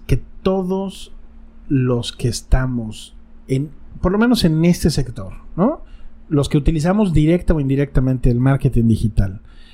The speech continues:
sea, eh, como prestadores de servicios, que es el caso nuestro,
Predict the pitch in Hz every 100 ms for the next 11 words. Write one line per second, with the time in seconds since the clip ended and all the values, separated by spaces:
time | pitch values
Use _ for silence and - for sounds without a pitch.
0 | - - - 147 139 113 101 - - -
1 | - 127 120 120 - 135 127 143 - 147
2 | 185 170 127 135 143 131 127 135 127 131
3 | 135 - 135 127 - 104 87